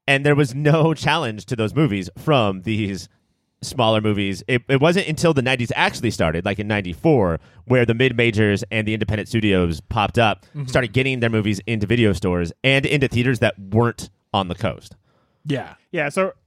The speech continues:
Speaker 3: if we're looking for movies that are, that make us think, we might have to be very inclusive of our foreign and independent, what, what fare there is in those categories, right?
Speaker 1: The come and see spot for this year might be hard.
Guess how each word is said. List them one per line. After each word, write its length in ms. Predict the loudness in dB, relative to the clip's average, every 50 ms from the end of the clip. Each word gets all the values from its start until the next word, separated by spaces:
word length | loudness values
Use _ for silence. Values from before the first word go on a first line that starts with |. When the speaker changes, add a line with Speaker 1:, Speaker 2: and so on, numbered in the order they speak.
| _ _
Speaker 3:
if 160 | -2 0 4
we're 140 | 4 2 4
looking 360 | 4 2 0 2 -2 -4 -2
for 160 | -2 0 2
movies 360 | 2 2 0 0 -4 -6 -2
that 340 | 0 2 2 2 2 0 -2 _
are, 460 | -2 0 0 2 0 0 -2 -4 -6 -10 _
that 300 | -20 -4 0 0 0 2
make 220 | 2 2 2 2
us 200 | 0 -2 -2 -6
think, 480 | -16 _ -4 -4 -2 -2 -6 -10 -16 _ _ _ _ -4
we 140 | 0 0 2
might 220 | 4 4 2 4
have 260 | 2 2 2 2 0
to 120 | -2 -8 -6
be 220 | -6 -6 -6 -6
very 340 | -2 0 2 2 2 0 -2
inclusive 720 | -6 -10 -8 -4 0 0 0 -2 -2 -8 -8 -8 -10 -8
of 200 | -6 -6 -4 -2
our 160 | 0 -2 -2 -4
foreign 640 | -4 _ -4 -2 -2 -4 -4 -6 -8 -8 -10 -14 -16 _ _ _ _
and 140 | -10 -8 -6
independent, 560 | -4 -4 -4 -2 -2 -2 -2 -2 -4 -8 -10 _ _ _ -20 _ -20 -16 -2
what, 260 | 0 2 2 2 -2
what 340 | -6 2 2 2 2 2 -2
fare 460 | _ -20 -20 -2 2 2 4 4 4
there 140 | 2 2 2 2
is 240 | 2 2 2 0
in 80 | -2 -4
those 180 | -4 -8 -6 -2
categories, 640 | -2 -2 -2 -4 -8 -8 -8 -8 -6 -8 -6 -4
right? 300 | -2 0 2 0 0 -2 -4 _
Speaker 1:
The 80 | -8 -2
come 180 | 0 0 0 0
and 80 | 0
see 140 | 2 2 2
spot 300 | 2 4 2 2 2 2
for 60 | 0 0
this 120 | 0 0
year 120 | 0 0
might 180 | 0 0 0 0
be 100 | 0 0
hard. 260 | 0 0 0 -2 -6